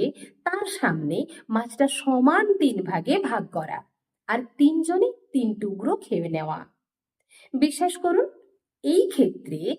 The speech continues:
বাচ্চার আস্ত মাছটা খাওয়ার কোনো ফায়দা নেই, বরং তার ব্রেনে একটা ভুল মেসেজ আজীবনের জন্য সেট হয়ে যাবে। অথচ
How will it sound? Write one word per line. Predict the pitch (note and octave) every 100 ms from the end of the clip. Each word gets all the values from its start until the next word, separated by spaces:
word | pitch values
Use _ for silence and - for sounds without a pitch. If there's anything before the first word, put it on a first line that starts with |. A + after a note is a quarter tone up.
| - - -
বাচ্চার | A3+ A#3+ - C#4 B3 - A3+
আস্ত | A#3+ - - - G#4
মাছটা | G4 F#4 F4+ - F4+ -
খাওয়ার | - B3+ C4 E3 -
কোনো | - C#4+ E4 D#4+
ফায়দা | - E3 D#3 D#3+
নেই, | D3+ D#3 D3 _ _ _ _ _
বরং | G#3+ B3+ D4+ F4 - - - _ - -
তার | - E4
ব্রেনে | B3 C4 F4 G4 -
একটা | D4 D4 - E4 A#3
ভুল | B3 E4 G4
মেসেজ | F#4+ D#4+ - G#3+ - - -
আজীবনের | B3 C4+ C4 A#3+ F#3+ F#3 F3+
জন্য | - G3 A3 F4+
সেট | - A#3+ F#3+
হয়ে | F#3 D#3+
যাবে। | D3+ B2+ - - _ _ _ _ _ _ _
অথচ | G3 F#3+ G3 C4 -